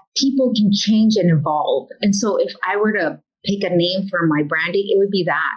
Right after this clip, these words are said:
Like, I stand for change, I suppose, 'cause who I was in when I was a kid and when I was twenty to now is a completely different person. So I,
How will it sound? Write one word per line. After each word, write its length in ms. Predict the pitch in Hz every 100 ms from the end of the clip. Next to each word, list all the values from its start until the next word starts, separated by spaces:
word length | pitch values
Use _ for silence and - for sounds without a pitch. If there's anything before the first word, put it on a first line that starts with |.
| -
Like, 240 | 185 151 - 180
I 40 | 196
stand 520 | 196 - 180 165 160
for 420 | 170 156 151 151 - - - -
change, 760 | - 175 165 185 156 151 - - _ _ -
I 80 |
suppose, 760 | 175 - - 151 160 - - - -
'cause 220 | 185 180
who 200 | 254 254
I 140 | 262
was 680 | 254 214 226 233 240 220 - - - - - _ _
in 400 | - 190 190 - -
when 180 | - 196
I 100 | 190
was 120 | 185
a 40 | 175
kid 420 | - 262 285 277
and 300 | 180 170 - -
when 120 | 185
I 100 | 180
was 220 | 170 -
twenty 580 | - 220 220 233 226 220
to 160 | - 190
now 420 | 170 165 196 220 -
is 280 | 190 - -
a 80 | -
completely 640 | - 202 202 202 208 202 196
different 240 | 180 -
person. 380 | - 190 - 156
So 460 | 156 - 156 151 - -
I, 160 | 233